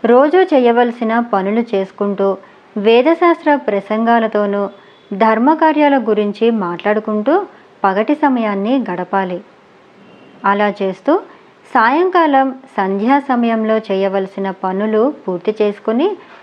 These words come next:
భోజనం చేసి తాంబూలం వేసుకుని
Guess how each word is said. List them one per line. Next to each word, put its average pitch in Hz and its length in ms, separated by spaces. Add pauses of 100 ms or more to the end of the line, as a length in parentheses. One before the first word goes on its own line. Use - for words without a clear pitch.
(180)
భోజనం 208 580
చేసి 214 440 (120)
తాంబూలం 202 560
వేసుకుని 196 580